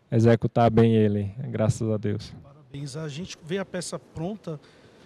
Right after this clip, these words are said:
Speaker 2: né, e eu acho que a maestria tá aí, né, em transformar a matéria-prima, né, e ter essa visão, né, antever,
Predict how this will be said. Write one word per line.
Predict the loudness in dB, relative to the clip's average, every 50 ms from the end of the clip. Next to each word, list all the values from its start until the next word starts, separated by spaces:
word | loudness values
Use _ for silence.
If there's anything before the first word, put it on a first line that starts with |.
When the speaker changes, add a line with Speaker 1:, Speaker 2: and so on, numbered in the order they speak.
| -20 -16
Speaker 2:
né, | -12 -10 -8 -8 -8
e | -8 -8
eu | -10 -8 -8 -8
acho | -10 -10 -12 -14
que | _ -12 -10 -10
a | -8 -8 -8 -8
maestria | -8 -8 -8 -8 -8 -8 -8 -8 -8
tá | -8 -4 -4 -4
aí, | -4 -6 -8 -10
né, | -8 -8 -8
em | -8 -10 -10
transformar | -8 -8 -8 -8 -10 -10 -8 -8 -8 -8 -8 -8 -8 -8
a | -8 -8
matéria-prima, | -8 -10 -10 -12 -12 -12 -12 -14 _ -16 -14 -12 -12 -12 -12 -14 -16 _ _ _ -20 -20 _ _ _ -14
né, | -12 -10 -10
e | -10 -12 -14
ter | -14 _ -8 -6 -6 -6 -8 -10 -10 -10
essa | -10 -10 -8 -8 -10 -10 -8 -8 -8 -8 -10 -14 -20 _ _ -20 -20 -20
visão, | -16 -14 -12 -10 -8 -8 -8 -8 -8 -8
né, | -8 -8
antever, | -8 -10 -10 -12 -12 -12 -12 -12 -14 -14 -12 -12 -12 -14